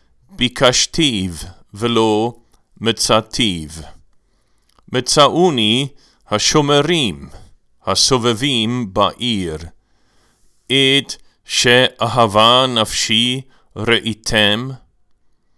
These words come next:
כמעט שעברתי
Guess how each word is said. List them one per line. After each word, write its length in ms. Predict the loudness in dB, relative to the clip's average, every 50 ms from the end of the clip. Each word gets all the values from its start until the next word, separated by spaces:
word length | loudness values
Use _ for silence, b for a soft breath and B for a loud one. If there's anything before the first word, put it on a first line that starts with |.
| _ _ _ _ _ _ _ -4
כמעט 600 | -2 -2 -2 0 0 0 0 0 0 _ -10 -14 -14 -16 _ _ _ _ _ _ _ _ _ _ _ _ -6
שעברתי 1600 | -4 0 2 4 4 4 2 0 _ _ _ _ _ 2 2 6 6 6 6 4 2 -4 -6 -4 -4 -2 -2 -2 -2 -2 -4